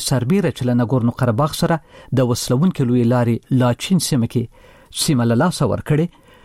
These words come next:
او د هوکړې له مخې باید د آدم او کلبچر سیمې هم تحویل کړي. د روسیې ولسمشر ولادیمیر پوتین وویل چې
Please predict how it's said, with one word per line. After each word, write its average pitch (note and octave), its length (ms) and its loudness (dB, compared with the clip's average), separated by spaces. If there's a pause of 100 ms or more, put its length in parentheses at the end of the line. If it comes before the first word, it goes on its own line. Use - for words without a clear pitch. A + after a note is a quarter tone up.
(600)
او C3 220 0 (180)
د C3+ 140 -2 (100)
هوکړې E3 340 0
له D3+ 100 2
مخې D3 240 -2
باید D#3 220 0 (360)
د - 0 - (340)
آدم E3+ 340 2 (160)
او B2+ 80 2 (540)
کلبچر B2+ 440 0 (100)
سیمې B2 260 2
هم A2+ 180 0 (220)
تحویل B2+ 400 -2
کړي. - 120 -6 (720)
د B2+ 120 2 (220)
روسیې G3+ 300 0
ولسمشر F3 520 -2 (300)
ولادیمیر C3 480 2
پوتین G3 260 0
وویل C#3 320 0 (280)
چې - 80 -2